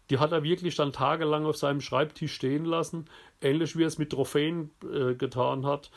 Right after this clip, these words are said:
mit Auszeichnungen, die er an seinen Geburtstagen überreicht bekommen hat, die ein paar Tage im, äh, auf der Bar im, äh, Wohnzimmer standen. Ähm,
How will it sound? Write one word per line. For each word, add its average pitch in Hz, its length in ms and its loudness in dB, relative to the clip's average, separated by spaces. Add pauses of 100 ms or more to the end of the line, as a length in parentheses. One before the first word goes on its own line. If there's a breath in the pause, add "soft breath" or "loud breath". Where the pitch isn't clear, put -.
(220 loud breath)
mit 127 260 -4
Auszeichnungen, 151 840 2
die 147 140 -2
er 147 80 2
an 143 100 -2
seinen 139 220 2
Geburtstagen 147 680 -2
überreicht 135 540 -2
bekommen 139 440 -2
hat, 135 220 -4 (320 loud breath)
die 135 80 -2
ein 131 60 -4
paar 131 220 2
Tage 147 560 2
im, 131 420 -6
äh, - 20 -4
auf 131 500 -2
der - 140 0
Bar 135 380 0
im, 131 280 -4
äh, 120 380 -2
Wohnzimmer 139 540 -2
standen. 127 580 -4 (480 loud breath)
Ähm, 120 480 -4